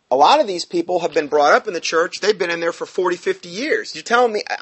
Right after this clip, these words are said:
I'm sorry, I don't think they have any excuse. They should have been able to figure this stuff out by,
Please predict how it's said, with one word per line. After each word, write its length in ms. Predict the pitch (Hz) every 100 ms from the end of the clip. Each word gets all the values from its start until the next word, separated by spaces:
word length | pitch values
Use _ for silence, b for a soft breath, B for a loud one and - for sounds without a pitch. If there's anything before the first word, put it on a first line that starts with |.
| 180
I'm 100 | 233
sorry, 320 | - 240 208
I 20 |
don't 120 | 190 226
think 140 | 208
they 100 | 180
have 160 | 185 185
any 140 | 196
excuse. 420 | 190 - - 151
They 100 | 143
should 160 | 143 190
have 80 | 165
been 100 | 165
able 220 | 196 202
to 60 |
figure 280 | 208 214 202
this 140 | 180 -
stuff 240 | 180 170
out 160 | 156 131
by, 200 | 139